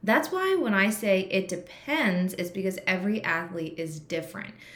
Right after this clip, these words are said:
We can't say one supplement is beneficial for every athlete. We have to look at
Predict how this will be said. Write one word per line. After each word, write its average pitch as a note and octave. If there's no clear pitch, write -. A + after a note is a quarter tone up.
We G#3
can't -
say F#3
one F#3+
supplement E3+
is E3+
beneficial E3+
for E3
every F3+
athlete. G3+
We F3
have F#3+
to A#3+
look F3+
at D#3